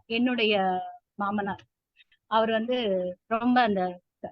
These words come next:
கரண்ட் எல்லாம் வந்து ரொம்ப சிக்கனமா பயன்படுத்தணுன்றதுல ரொம்ப கராரா இருப்பார்.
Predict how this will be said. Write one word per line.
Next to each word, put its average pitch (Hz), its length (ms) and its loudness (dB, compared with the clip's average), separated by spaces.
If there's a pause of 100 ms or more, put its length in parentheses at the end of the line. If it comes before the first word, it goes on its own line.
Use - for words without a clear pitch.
(200)
கரண்ட் 285 260 4
எல்லாம் 254 240 4
வந்து 220 180 0
ரொம்ப 269 640 0
சிக்கனமா 247 460 0
பயன்படுத்தணுன்றதுல 214 920 -2
ரொம்ப 302 200 4
கராரா 214 360 0
இருப்பார். - 260 -12